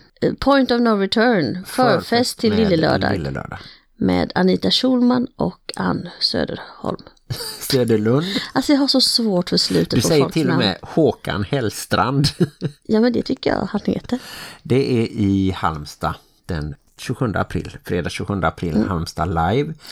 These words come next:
Speaker 1: Och den tävlingen pågår ju fram till den tjugonde, tjugonde april.
Speaker 2: Mm.
Speaker 1: Annonserar vi vinnarna. Och vill ni vara med där så leta reda på den bilden på Instagram. Där finns tävlingsreglerna och frågan ni ska svara på hur ni ska göra.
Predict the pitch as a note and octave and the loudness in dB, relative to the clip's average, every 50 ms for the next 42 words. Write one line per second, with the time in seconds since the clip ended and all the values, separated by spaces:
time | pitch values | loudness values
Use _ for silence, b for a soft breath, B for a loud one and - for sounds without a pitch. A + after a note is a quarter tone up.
0 | - - A3+ A3 A#3+ A3 G#3 G3+ - - A3+ G#3+ G3+ F#3+ F#3 F3+ - - B3+ A#3+ | -2 0 0 2 2 2 2 0 0 0 2 2 2 2 0 0 0 2 2 2
1 | G3+ G3+ F#3 G#3 A3 - - A#3+ A3 G#3 - G#3+ G3 F#3 F3+ F#3+ - - G#2 G2+ | 2 2 2 0 0 0 0 0 0 0 0 0 0 2 2 2 2 2 0 0
2 | F#3+ E3+ - - - - - - D#3 F3 F3+ - b b b b b b b b | 0 -2 -2 -2 0 0 2 2 2 0 0 -2 b b b b b b b b
3 | b b b _ _ _ _ _ _ - - - - - B3+ A3 - - - - | b b b _ _ _ _ _ _ -6 -2 0 2 2 2 2 0 0 -2 0
4 | - - C#4+ - - - - - - - - - _ _ _ _ _ - E2+ F2+ | 0 -2 -2 -2 -2 -4 -6 -6 -10 -18 -18 -20 _ _ _ _ _ -8 -4 -2
5 | A2 C#3+ E3 - F#3+ F#3+ F#3 F3+ - G3 F3 E3 E3+ E3+ F3 F3+ F#3 F3+ E3 - | -2 -2 0 0 0 2 2 2 2 2 2 2 2 2 4 4 4 4 4 2
6 | - - - - _ - - F#3+ - - - _ _ _ - - - G#3+ G#3+ A3 | 0 -2 -4 -6 _ -4 -4 -4 -4 -6 -20 _ _ _ -4 0 2 4 4 4
7 | G#3+ G#3+ G#3+ A3+ B3 C4 B3 A#3+ G#3+ G#3+ - G#3+ G#3 A#3+ A#3 A#3 B3 B3 B3+ A#3 | 4 4 4 4 4 2 2 2 0 -2 -2 0 2 2 2 2 2 2 2 2
8 | A3+ A3+ - - A#3 A3+ A3+ A3+ B B B B B B B B B B B B | 2 0 0 0 0 2 0 0 B B B B B B B B B B B B
9 | - B3 A3 G3+ G3 A3+ G3+ F3+ F3 E3 E3+ F3+ G3 G3+ G#3+ - _ _ _ - | 4 4 4 4 4 0 -2 -2 -2 0 0 0 0 0 -2 -8 _ _ _ 0
10 | C#4 - - B3+ G3 - - - - G3 A#3+ C4 A3+ F3+ _ _ _ _ _ _ | 2 2 4 4 2 0 0 0 2 2 2 2 0 -2 _ _ _ _ _ _
11 | _ _ - - A3+ - B3+ G#3+ G#3+ - - A#3 G#3+ G3 F#3 F3 F#3 F3+ - - | _ _ -4 -2 0 2 4 2 2 2 2 2 2 2 2 0 -2 -2 -4 -2
12 | - F3 E3+ E3 E3 - E3+ D#3+ D3 D3 F3+ - - - G#3+ G3+ F#3 - D#3+ D3+ | 0 2 2 2 2 2 0 0 0 0 -2 -4 -4 0 2 2 2 2 0 -2
13 | - - - F#3 - - E3+ E3 - - - - F#3+ - F3+ F#3 - - - - | -2 -4 -4 -4 -2 0 0 0 0 -2 -4 -6 -6 -4 -2 -2 -2 -2 -2 -4
14 | - - - B1+ - - - - | -4 -2 -2 0 0 -2 -4 -6